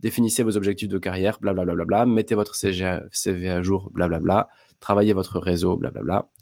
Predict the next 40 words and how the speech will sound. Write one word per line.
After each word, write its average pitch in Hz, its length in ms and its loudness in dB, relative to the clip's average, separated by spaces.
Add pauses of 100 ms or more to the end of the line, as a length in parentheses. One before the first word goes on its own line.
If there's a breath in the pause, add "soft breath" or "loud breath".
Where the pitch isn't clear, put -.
(340 soft breath)
Utilisez 110 320 0
des 101 80 0
moteurs 95 240 0
de 87 80 0
recherche 98 340 -2
d'emploi. 98 460 -2 (720)
Préparez-vous 104 440 2
pour 101 120 -2
les 90 100 -2
entretiens. » 98 440 -2 (400 soft breath)
Avec 92 180 0
à 101 60 2
chaque 117 180 2
fois 123 240 4 (240)
un 107 120 0
petit 107 160 0
laïus 104 420 2
dans 98 140 -10
chacun 95 300 -2
de 98 60 -4
ces 85 480 -4 (340)
thèmes-là 101 400 2
pour 95 200 -4
nous 92 180 2
aider. 92 320 0 (1800 loud breath)
Et 117 100 2
là, 135 120 8
je 135 40 0
lui 127 80 4
demande, « 131 280 6
Connais-tu 143 340 2
un 156 100 4
exemple 135 420 2
de 120 60 -2
quelqu'un 131 440 2
qui 127 160 -2
a 113 40 4
lutté 135 340 2
pendant 113 260 2
longtemps ? » 123 600 0